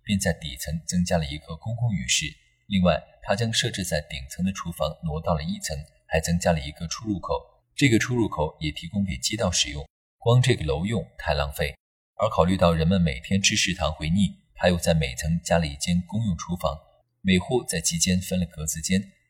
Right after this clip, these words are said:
可以说是拿我的生活习惯来看社会习惯。因此，福绥靖大楼也成为三座样板楼里功能最齐全的一栋。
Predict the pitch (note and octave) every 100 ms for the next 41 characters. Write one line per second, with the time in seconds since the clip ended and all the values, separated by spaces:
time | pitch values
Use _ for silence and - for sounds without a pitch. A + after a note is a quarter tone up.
0 | _ - C3 A2+ B2 B2+ G#2+ - - E2
1 | E2+ D#2 D2+ A2 - E2 - D2+ D#2+ -
2 | - D2+ - D#2+ - G2+ D2+ - - D#2+
3 | D2+ - _ _ _ _ - A#2+ A#2+ C#3
4 | - _ - A2+ G2 F#2+ G#2 F#2+ D#2+ D2
5 | D2+ - E2 D#2 D2+ D2+ - F#2 G2+ F2
6 | D#2+ G#2 F2 D2+ C#2 E2 E2+ - - F#2+
7 | E2+ D#2+ E2 D2+ - F2 - D2 C#2+ C2+
8 | F2